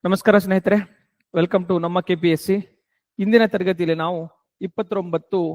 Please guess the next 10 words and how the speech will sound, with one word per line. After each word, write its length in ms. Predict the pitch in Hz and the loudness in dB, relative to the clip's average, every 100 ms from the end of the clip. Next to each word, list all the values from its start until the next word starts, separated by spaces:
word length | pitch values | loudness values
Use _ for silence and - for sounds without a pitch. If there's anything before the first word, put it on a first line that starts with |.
| 156 - | -10 -6
ಏಳು 480 | 175 214 196 170 165 | 4 4 4 0 -4
ಎರಡು 180 | 175 180 | -2 -2
ಸಾವಿರ 260 | 185 170 165 165 170 - | 0 0 2 0 -4 -14
ಇಪ್ಪತ್ತೈದರ 540 | 165 196 170 170 175 180 156 - _ _ 180 | -10 -8 -6 -4 2 0 0 -10 _ _ -8
ಪ್ರಚಲಿತ 360 | 160 196 185 | 2 2 4
ಘಟನೆಗಳನ್ನ 640 | 175 156 156 147 143 147 170 165 _ - | 0 -2 0 0 0 -2 -6 -6 _ -12
ಡಿಸ್ಕಸ್ 300 | 160 - 165 | -8 -6 -4
ಮಾಡುವ 300 | 151 143 156 170 _ | -2 2 0 -2 _
ಪ್ರಯತ್ನವನ್ನ 460 | 131 143 147 143 139 | -2 -2 -2 -2 0
ಮಾಡೋಣ. 320 | 135 127 | 0 2